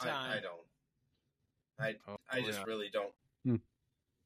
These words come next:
Speaker 1: I don't think that's even going to be a contest. I think it's just gonna be Dolphins all day.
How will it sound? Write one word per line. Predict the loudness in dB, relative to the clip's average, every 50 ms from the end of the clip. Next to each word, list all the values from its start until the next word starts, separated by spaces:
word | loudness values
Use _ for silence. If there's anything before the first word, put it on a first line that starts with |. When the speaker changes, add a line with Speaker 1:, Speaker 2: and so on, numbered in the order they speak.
| _ _ -20 -20 -20 -20 _ _ _ -2
Speaker 1:
I | 2 2
don't | 4 4 2 0 -2 -4
think | -4 -4 -4 -2 0
that's | 0 0 0 -2 -6 -6
even | -6 -6 -6 -6
going | -6 -6 -6
to | -6 -8
be | -8 -8
a | -6
contest. | -4 -4 -4 -4 -6 -6 -4 -4 -4 -2 -2
I | -2 -2
think | -4 -6 -10 -10 -8
it's | -4 -2 -2
just | 0 0 -2 -4
gonna | -4 -6 -10
be | -10 -10 -6
Dolphins | -4 -4 -4 -4 -8 -12 -8 -4
all | -4 -4 -4 -2
day. | -4 -6 -6